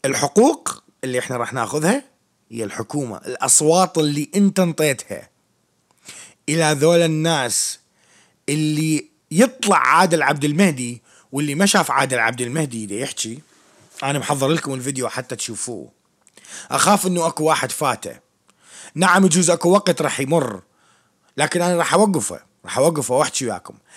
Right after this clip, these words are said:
لكن لازم الناس العراقيين، لازم الناس اللي ما شافوا الفيديو يشوفون عادل عبد المهدي شنو اللي كان قاعد يسوي، شي يريد، شي يريد عبد الم-، عادل عبد المهدي من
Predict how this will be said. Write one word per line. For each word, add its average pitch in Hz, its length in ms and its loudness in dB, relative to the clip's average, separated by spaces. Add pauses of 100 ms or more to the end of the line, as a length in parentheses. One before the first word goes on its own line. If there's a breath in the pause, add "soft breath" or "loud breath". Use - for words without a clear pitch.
(180 loud breath)
لكن 170 320 0
لازم 190 480 2
الناس 139 380 -4
العراقيين، 101 720 -8
لازم 165 360 2
الناس 139 360 -2
اللي 117 200 -8
ما 143 140 -2
شافوا 104 460 -2 (420 loud breath)
الفيديو 110 600 -8 (400 soft breath)
يشوفون 170 460 0
عادل 151 360 -2
عبد 127 240 0
المهدي 135 500 -6 (240 soft breath)
شنو 269 320 2
اللي 165 160 2
كان 123 260 -6
قاعد 101 300 -6
يسوي، 71 560 -10 (400)
شي - 180 2
يريد، 143 520 0 (240 soft breath)
شي - 180 2
يريد 226 220 4
عبد 127 240 0
الم-، 107 260 -10
عادل 131 340 -2
عبد 127 200 -4
المهدي 143 340 -2
من 185 280 2